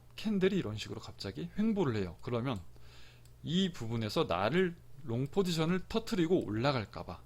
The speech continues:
참지 못하고 다시 그냥 들어갑니다. 근데 여기서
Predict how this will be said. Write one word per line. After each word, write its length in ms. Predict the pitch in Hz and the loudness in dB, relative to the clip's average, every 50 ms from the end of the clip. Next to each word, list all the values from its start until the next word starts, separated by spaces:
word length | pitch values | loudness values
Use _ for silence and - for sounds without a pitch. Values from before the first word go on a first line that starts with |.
| - - - - - - | -20 -20 -20 -20 -20 -10
참지 400 | - - 220 208 202 196 - 170 | -4 0 2 2 2 0 -2 -4
못하고 420 | 127 98 - - - 117 117 135 151 | -4 -4 -6 -10 -8 -8 -6 -6 -6
다시 540 | - - - - 110 - - 175 170 - - | -8 -8 -8 -4 0 2 2 2 2 -2 -4
그냥 340 | - 131 143 185 185 160 | -2 2 4 4 4 4
들어갑니다. 520 | - - 107 92 87 82 82 87 - - - - - - - - - - - - - - - - | 2 -2 -6 -4 -4 -6 -6 -8 -10 -10 -12 -12 -12 -12 -12 -8 -8 -8 -8 -6 -6 -6 -4 -4
근데 380 | - 120 117 113 110 147 117 90 | -2 -2 0 4 4 4 6 4
여기서 420 | 92 98 101 101 - 110 98 | 2 0 -2 -4 -6 -6 -6